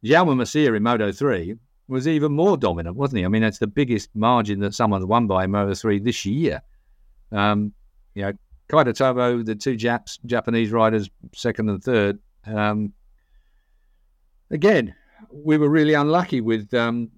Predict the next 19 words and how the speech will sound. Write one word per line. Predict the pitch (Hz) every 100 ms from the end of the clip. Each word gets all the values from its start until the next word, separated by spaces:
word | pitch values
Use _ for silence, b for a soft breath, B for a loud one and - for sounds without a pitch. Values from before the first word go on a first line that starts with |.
| 110
with | 117 120
Scott | 151 131
Ogden. | 160 - 87 - _ _ _ _ _ -
Eyesight | 131 135 139 127
himself | 123 117 127 117 110
out, | 123 123 - _
took | - 139
out | 135 113
Suzuki, | - 110 127 117 - 123 - _ _ _
um, | 107 104 107 107 104 _ -
looking | 135 139 135 123
really, | 131 135 123
really | 117 120 113
good, | 104 117
Scott | - 117
Ogden, | 107 107 113
in, | 110 107 104
in | 110
qualifying. | 101 131 120 - 117 113 113